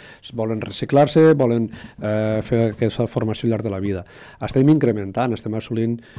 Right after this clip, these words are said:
eh, el número màxim de, d'alumnes i pensem que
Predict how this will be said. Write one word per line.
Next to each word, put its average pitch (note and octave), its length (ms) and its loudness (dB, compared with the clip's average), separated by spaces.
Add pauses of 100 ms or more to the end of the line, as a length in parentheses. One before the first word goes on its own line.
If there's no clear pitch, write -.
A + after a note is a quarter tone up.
(200)
eh, G2 800 -14
el A#2+ 140 -8
número A#2 400 -2
màxim A#2 560 -4
de, A2 720 0
d'alumnes A#2 580 0
i B2+ 60 -6
pensem A2 360 -6
que B2 180 0